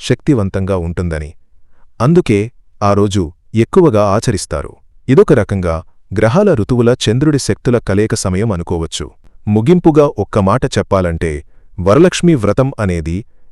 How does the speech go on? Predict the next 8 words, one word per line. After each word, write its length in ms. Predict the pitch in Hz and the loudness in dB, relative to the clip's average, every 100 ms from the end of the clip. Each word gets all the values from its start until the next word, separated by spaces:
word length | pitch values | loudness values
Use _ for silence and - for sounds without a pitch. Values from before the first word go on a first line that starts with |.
| 104 | 0
ఏదో 280 | 107 170 190 | 4 6 6
ఒకరోజు 440 | 165 143 131 123 - | 6 4 4 2 0
చేసుకునే 340 | 104 - 117 104 | -2 0 -2 0
పండగ 360 | - 101 139 | 0 0 2
మాత్రమే 440 | 139 107 - 104 98 | 2 2 0 0 0
కాదు, 400 | 90 80 76 69 - - _ | -2 -4 -6 -12 -20 -20 _
దీనికి 360 | 101 113 117 180 | 0 2 2 0
పురాణాల్లో 760 | - 107 113 139 120 98 101 | 0 2 4 2 0 0 -2